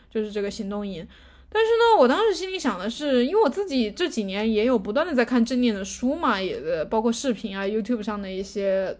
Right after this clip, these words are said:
那种，有像指南啊，那种，那种教学视频嘛，我就想，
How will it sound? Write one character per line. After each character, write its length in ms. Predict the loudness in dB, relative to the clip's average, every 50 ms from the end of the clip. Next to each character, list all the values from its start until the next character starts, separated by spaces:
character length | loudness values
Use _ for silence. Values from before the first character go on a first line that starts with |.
| -12
那 180 | -12 -10 -8 -6
种， 320 | -6 -6 -6 -6 -8 -12 -16 -20 -20 -14 -6
有 100 | -2 0
像 180 | 2 2 2 0
指 180 | -2 -4 -8 -8 -8
南 280 | -8 -10 -8 -8 -8
啊， 320 | -6 -4 -2 0 0 -2 -2 -6 -10 -16 -12
那 100 | -12 -10 -8 -6
种， 240 | -8 -8 -8 -10 -16 -12 -6
那 100 | -4 -4
种 120 | -2 -2
教 220 | 0 2 4 4 2
学 160 | 2 -2 -6
视 160 | -6 -6 -6
频 160 | -6 -8 -10
嘛， 80 | -10 -10
我 60 | -8
就 100 | -6 -4
想， 240 | -4 -4 -4 -6 -6